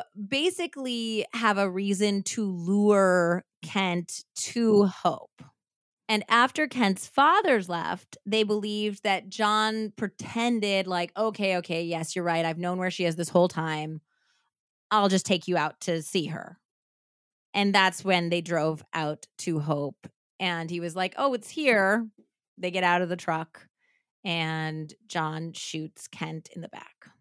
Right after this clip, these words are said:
So they believed at this point that they had enough now to arrest both Michelle and John, and they did. In October two thousand six, more than a decade after Kent's death,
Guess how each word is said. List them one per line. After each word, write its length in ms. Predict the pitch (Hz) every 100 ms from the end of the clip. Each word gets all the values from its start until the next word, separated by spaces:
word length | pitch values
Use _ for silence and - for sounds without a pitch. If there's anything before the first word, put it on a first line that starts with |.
| _ _ _ _ _ _ -
So 120 | 269
they 140 | 269
believed 340 | 302 339 320 277
at 100 | 214
this 160 | 214
point 320 | - 214 185 185
that 100 | 180
they 80 |
had 380 | 196 185 175 190 -
enough 520 | 202 202 240 302 -
now 400 | 214 165 165 165
to 180 | - 220
arrest 380 | 185 175 - -
both 260 | 185 180
Michelle 560 | 190 175 - 196 185 185 -
and 320 | 233 349 294
John, 480 | 196 160 156 160 - -
and 160 | 208
they 80 | 233
did. 420 | 370 523 381 - _ _
In 140 | 214 208
October 520 | 196 202 214 190 214
two 200 | - 214
thousand 320 | 233 247 277
six, 440 | - 185 185 -
more 160 | 208 180
than 120 | 190
a 80 | 202
decade 420 | 185 208 240 240
after 300 | 208 196 -
Kent's 360 | 190 170 180 -
death, 300 | 165 160